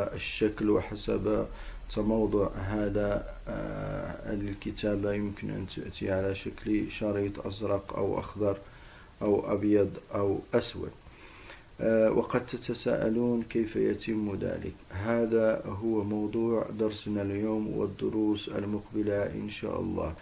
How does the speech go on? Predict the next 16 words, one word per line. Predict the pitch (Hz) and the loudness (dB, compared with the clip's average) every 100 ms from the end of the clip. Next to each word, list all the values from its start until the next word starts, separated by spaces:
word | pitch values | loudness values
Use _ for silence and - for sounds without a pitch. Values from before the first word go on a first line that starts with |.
| - - - | -14 -18 2
كيف | 120 117 110 | 4 4 2
يتم | 110 104 - 117 110 107 | 2 2 2 0 0 -2
كتابة | - 98 113 110 104 101 - | -4 -6 0 0 0 -2 -6
الترجمة | - - 107 104 110 104 104 104 | -12 -8 -6 -2 -2 0 0 -2
على | - 98 110 107 | -2 -2 0 2
الفيديوهات | 98 104 95 104 98 95 110 110 107 - - - - - - - | 0 -2 -4 0 0 2 2 4 2 -2 -18 -18 -18 -18 -20 -4
والتحكم | 107 110 107 - 101 - 113 104 117 - - 107 104 | 4 6 8 6 0 -6 -8 -4 -4 -4 0 2 2
أو | 110 107 | 2 2
التصرف | 104 - 98 - 110 104 107 104 - - | 0 -6 -6 -2 -2 4 4 4 -2 -6
في | - | 0
الكتابة، | 104 - 110 - 107 98 104 101 98 - | 0 -2 -6 -2 0 2 2 2 2 0
نوعها | 107 110 95 92 101 104 104 104 | 0 0 0 -2 -2 -2 -2 -2
وشكلها | - 101 101 113 107 110 107 104 104 104 104 95 101 101 98 - - - - | 0 0 0 -2 -4 0 0 2 0 2 2 2 4 4 4 0 -18 -20 -8
ومكانها | 98 104 101 123 120 110 104 98 104 101 101 - | -4 -2 -2 2 4 4 2 0 2 4 4 2
ولونها | 107 107 101 98 - 107 107 101 101 98 101 98 95 - - | 4 6 6 4 2 2 2 2 -2 -2 0 2 2 0 0
أيضًا. | 113 95 82 | 2 4 2